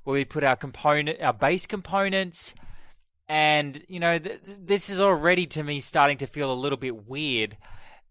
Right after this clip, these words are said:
And then our application grows and grows, and next thing you know, we've literally got hundreds of components, and some of the jobs I've done in the past, literally thousands of components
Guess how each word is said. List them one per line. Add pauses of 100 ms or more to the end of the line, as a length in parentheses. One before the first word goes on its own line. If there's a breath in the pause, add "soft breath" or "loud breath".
And
then
our
application
grows
and
grows,
and
next
thing
you
know,
we've
literally
got
hundreds
of
components,
and
some
of
the
jobs
I've
done
in
the
past,
literally
thousands
of
components